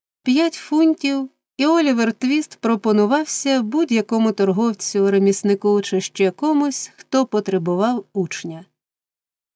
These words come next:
«Ніколи і ні в чому не був я такий певний»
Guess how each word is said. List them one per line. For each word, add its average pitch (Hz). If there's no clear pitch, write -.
«Ніколи 277
і 240
ні 214
в 196
чому 262
не 214
був 233
я 208
такий 208
певний» 180